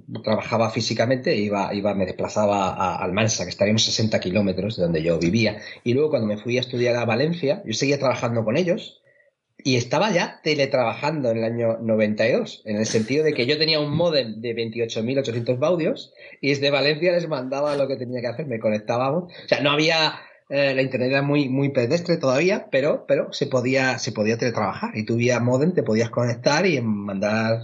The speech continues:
eh, trabajos, traerte lo que te hacía falta y, e ir funcionando. Ujú. En aquella, en aquella época recuerdo una historia muy buena, no sé si os acordáis de,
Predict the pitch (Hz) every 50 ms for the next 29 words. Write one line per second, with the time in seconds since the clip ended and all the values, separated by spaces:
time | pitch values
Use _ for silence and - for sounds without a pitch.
0 | - - - 110 107 110 107 113 120 139 165 170 - - - - - - - 104
1 | 104 107 107 107 - 113 104 104 104 104 107 104 104 104 101 104 104 101 104 104
2 | 110 101 - 117 110 - 123 120 - - 170 175 147 123 113 113 107 - - 101
3 | 95 - - 92 85 - 82 90 117 135 139 120 - - _ _ _ _ _ _
4 | _ _ _ _ _ 110 107 - 151 175 - - - - - - - - - 120
5 | 120 117 110 127 135 135 151 127 117 113 113 113 - 139 147 147 151 151 160 165
6 | 165 170 165 - 127 117 110 117 123 131 131 120 127 - 123 127 131 127 113 117
7 | 113 113 113 117 117 107 104 110 113 107 101 98 107 110 - - 123 - 117 -
8 | - 113 - 117 110 107 110 120 123 135 135 - 139 135 131 131 123 123 127